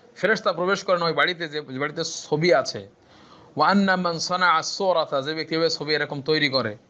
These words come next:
অর্থাৎ, আহ, এভাবে কাপড়ে হোক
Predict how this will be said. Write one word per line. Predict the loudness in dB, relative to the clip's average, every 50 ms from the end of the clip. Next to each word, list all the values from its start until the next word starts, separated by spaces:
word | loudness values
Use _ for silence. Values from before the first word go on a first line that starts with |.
| _ _ _ _ _ -2
অর্থাৎ, | -2 0 2 2 2 2 2 0
আহ, | -6 -20 _ _ _ _ _ _ _ -6 -2 2 4 4 4 4 4 4 4 4 4 2 2 0 -2 -8 -8 -4 0
এভাবে | 2 4 4 4 2 0 -4 -14 -10 -2
কাপড়ে | 0 0 0 2 2 2 2
হোক | 4 4 2 2 0 -2 -14